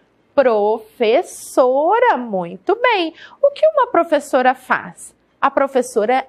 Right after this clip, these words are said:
ensina. Que legal! Geralmente, qual é o lugar que a professora trabalha? Na escola, não é mesmo?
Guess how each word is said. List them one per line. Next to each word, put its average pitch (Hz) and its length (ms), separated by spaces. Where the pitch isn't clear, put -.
ensina. 285 1500
Que 285 160
legal! 285 680
Geralmente, 277 1200
qual - 160
é 440 80
o 392 40
lugar 247 380
que 254 80
a 233 40
professora 220 600
trabalha? 214 720
Na 175 380
escola, 254 800
não 175 100
é 165 80
mesmo? 262 720